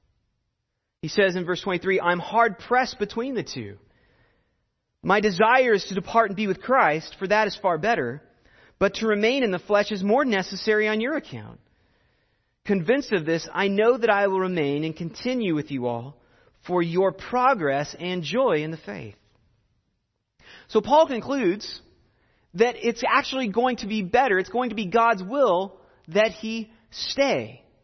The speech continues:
that he gets released, so that he can serve the church. And he, he indicates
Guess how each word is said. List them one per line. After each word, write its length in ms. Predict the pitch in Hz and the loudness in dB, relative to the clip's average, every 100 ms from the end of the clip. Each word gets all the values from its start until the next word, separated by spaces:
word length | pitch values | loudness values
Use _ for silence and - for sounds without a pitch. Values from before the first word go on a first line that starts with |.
| _ | _
that 100 | 190 | -2
he 80 | 220 | 0
gets 220 | 226 - | -2 -4
released, 680 | 220 220 277 208 123 - - _ _ _ | -4 -2 -2 -4 -6 -12 -18 _ _ _
so 320 | - - 240 254 | -16 -2 0 2
that 140 | 226 | 0
he 220 | 160 214 | -2 -8
can 340 | - 214 196 185 _ _ - | -4 -2 -2 -6 _ _ -16
serve 540 | - - 226 214 214 | -10 2 4 4 0
the 100 | 208 | -4
church. 380 | - 254 151 - | -2 0 0 -2
And 120 | 180 | -4
he, 100 | 190 | -4
he 120 | 147 | -2
indicates 460 | 196 277 - 190 | -4 -2 -2 -2